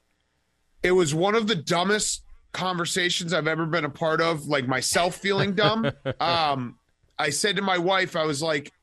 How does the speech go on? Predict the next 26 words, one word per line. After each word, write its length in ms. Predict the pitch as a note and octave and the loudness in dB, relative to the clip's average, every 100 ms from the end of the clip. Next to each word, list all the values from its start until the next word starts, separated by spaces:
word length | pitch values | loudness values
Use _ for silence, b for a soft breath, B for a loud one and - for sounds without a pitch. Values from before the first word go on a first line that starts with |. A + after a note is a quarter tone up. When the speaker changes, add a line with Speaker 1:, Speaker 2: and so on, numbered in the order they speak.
| - | -2
Speaker 1:
uh, 300 | D#3 D3+ D3 | 0 2 2
yeah, 320 | E3 G3 G3 | 2 2 4
like, 260 | D3+ C3+ C#3 | 2 0 -2
if 120 | B2 | -6
the 100 | C#3+ | -4
Colts, 300 | D#3+ F#3 - | -2 -2 0
I 100 | D3+ | 0
gave 220 | C#3+ F#3+ | 2 2
her 100 | G3 | 2
a 40 | |
heads 260 | C#3+ E3+ C3 | 2 -2 0
up. 160 | E3+ C3 | 0 0
It 80 | |
was 200 | B2 A#2 | -6 -6
mid-December. 600 | B2+ E3+ F#3+ G#3+ F#3 E3 D3+ | -2 -2 0 0 0 2 0
I 40 | |
remember 460 | C3 C#3 D#3 F#3+ G3 | 0 0 0 0 0
vividly. 340 | E3 D#3 D#3 | -2 -2 0
We 60 | C#3+ | 0
were 120 | B2 | 0
walking 400 | B2 C#3+ D#3 F3+ | 0 -2 -2 -4
with 140 | E3+ | -4
my, 180 | D3 C#3+ | -2 -4
with 220 | C#3 C#3 | -2 -2
my 180 | C3+ C3 | -2 -4
kids, 440 | B2 F3+ F3+ D3+ | -4 0 0 -2